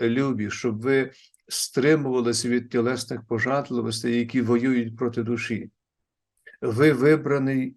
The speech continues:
рід, священство царське, народ святий, люд власності Божої, щоби звіщали чесноти того, хто покликав вас із темряви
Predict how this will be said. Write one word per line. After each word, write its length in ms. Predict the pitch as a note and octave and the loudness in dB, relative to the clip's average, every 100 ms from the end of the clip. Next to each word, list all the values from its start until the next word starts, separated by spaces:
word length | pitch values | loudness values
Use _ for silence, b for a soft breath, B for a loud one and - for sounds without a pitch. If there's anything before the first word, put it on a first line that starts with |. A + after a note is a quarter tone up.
| - | 0
рід, 560 | A2 A#2 C#3 B2+ - - | 2 4 2 2 0 -6
священство 920 | - C3+ A#2 - B2+ C#3 C#3+ - A#2 | -4 -4 -6 -6 -6 -6 -6 -8 -8
царське, 640 | G#2+ G2+ F#2+ - - - - _ B B B B | -4 -4 -4 -6 -10 -16 -20 _ B B B B
народ 540 | C3 B2+ C#3 C#3+ D#3+ D#3+ | -2 4 6 6 6 4
святий, 680 | - A2+ G#2 G2 F#2+ - _ _ b - | -2 -4 -6 -8 -10 -14 _ _ b -4
люд 380 | B2 D#3 E3 - | 4 4 4 0
власності 840 | A#2+ A#2 C#3+ D3+ - D3+ - - | -6 4 4 4 -2 -6 -4 -6
Божої, 640 | B2+ A#2+ D3+ D#3+ B2+ A#2 A2+ | -2 2 6 6 4 0 -2
щоби 340 | - C3+ C3 | -2 -2 0
звіщали 680 | A#2 A#2 A2+ - D3+ D3 C#3 | 0 0 -4 -2 0 0 0
чесноти 640 | - B2 - D3 C#3+ A2+ | -2 -6 -4 -6 -4 -4
того, 600 | G#2+ - D3+ E3+ C#3 A#2+ B B B | -4 2 4 4 2 -2 B B B
хто 280 | - - - | -6 -4 -2
покликав 640 | B2 A#2+ C3+ C#3 C3 A#2 | -4 -2 -2 0 0 0
вас 460 | G2+ G#2+ - - _ _ _ | 0 -4 -4 -8 _ _ _
із 280 | - A2+ - | -6 -2 -2
темряви 680 | - B2 C3 B2+ A#2+ B2 | 0 2 2 0 0 0